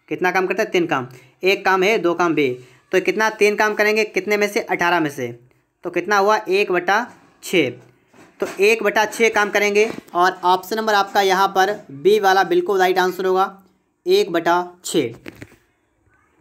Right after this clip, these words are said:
इसके बाद दोस्तों बात करेंगे हम लोग ग्यारह नंबर के बारे में।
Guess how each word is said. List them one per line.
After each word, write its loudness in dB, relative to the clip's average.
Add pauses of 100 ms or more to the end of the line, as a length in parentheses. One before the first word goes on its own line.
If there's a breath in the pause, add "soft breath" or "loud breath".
(140)
इसके 0
बाद 4
दोस्तों -2
बात 2
करेंगे -2
हम -2
लोग -2
ग्यारह 2
नंबर -4
के -2
बारे 2
में। -2